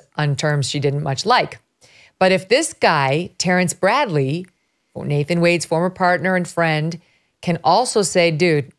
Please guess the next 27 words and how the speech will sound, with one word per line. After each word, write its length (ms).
it 180
was 120
going 240
on 180
for 140
years." 640
It's 180
not, 220
it's 180
interesting, 720
very 500
interesting, 460
because 300
yes, 360
it 100
shows 280
she 180
hired 320
her 140
lover 500
without 260
disclosing 520
it, 160
and 100
that's 200
inappropriate. 640
By, 220